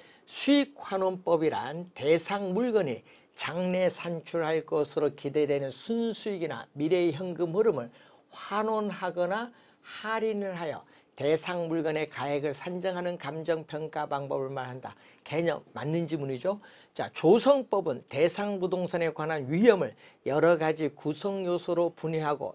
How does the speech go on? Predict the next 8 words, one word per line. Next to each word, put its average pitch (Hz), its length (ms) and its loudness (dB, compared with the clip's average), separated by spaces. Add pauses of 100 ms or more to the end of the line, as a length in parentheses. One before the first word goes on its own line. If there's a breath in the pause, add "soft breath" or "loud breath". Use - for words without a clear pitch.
(100)
개별적 220 680 8
위험에 175 540 0
따라 139 240 0 (320 loud breath)
위험 170 360 6
할증률을 151 800 -2
더해가는 175 640 0
거죠. 180 340 -4
더해감으로써 151 1000 0